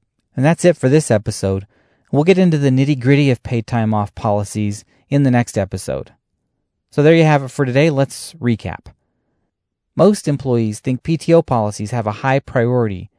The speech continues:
when evaluating a new job's benefits and compensation package, but employees are not taking advantage of the available paid vacation time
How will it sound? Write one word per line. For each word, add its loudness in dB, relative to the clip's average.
when -2
evaluating 2
a -2
new 0
job's -4
benefits -4
and -8
compensation -8
package, -10
but 0
employees 0
are 0
not -4
taking -4
advantage -2
of -4
the -2
available -2
paid -6
vacation -6
time -6